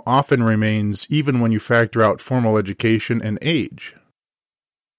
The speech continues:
There is a real-world value to knowing things above and beyond a diploma or the social connections that would be made at a college. And the third part is strategies for a culturally illiterate world, in which the author explores the ways individuals can best use today's media to stay informed.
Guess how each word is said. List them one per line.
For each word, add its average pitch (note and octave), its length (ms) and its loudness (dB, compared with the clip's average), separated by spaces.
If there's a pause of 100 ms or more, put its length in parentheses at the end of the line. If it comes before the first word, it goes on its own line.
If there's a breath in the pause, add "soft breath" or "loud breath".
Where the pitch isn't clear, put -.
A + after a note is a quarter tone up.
(460)
There G#2+ 120 2
is G#2 120 -2
a G#2 60 2
real-world G#2 680 2
value F#2+ 380 0
to - 160 -6
knowing G#2 320 -2
things - 440 -16
above G#2+ 340 -4
and A#2 140 0
beyond F#2+ 400 -2
a F#2 60 -10
diploma G2 720 -4 (540)
or G#2 160 0
the G2+ 80 -2
social A#2+ 340 0
connections G2+ 480 -6
that F#2 80 -4
would G2 100 -8
be G2+ 100 -4
made F#2 300 -6
at F2+ 80 -8
a - 60 -10
college. - 640 -6 (2750)
And C3 160 2
the C#3 60 4
third F3 320 4
part C#3 260 4
is B2 180 4
strategies B2 600 0
for A2+ 180 -2
a G2+ 60 -4
culturally A2 680 0
illiterate G2+ 420 0
world, G2+ 440 4
in G2 160 -4
which G2+ 240 -4
the G#2+ 120 -2
author A2+ 360 0
explores A2+ 540 0
the A2 60 -2
ways G#2 300 2
individuals G#2+ 680 0
can G#2+ 220 -4
best A#2+ 300 0
use A2+ 300 0
today's A2 500 0
media G2+ 520 0
to - 160 -10
stay F#2+ 240 -4
informed. F2+ 600 -8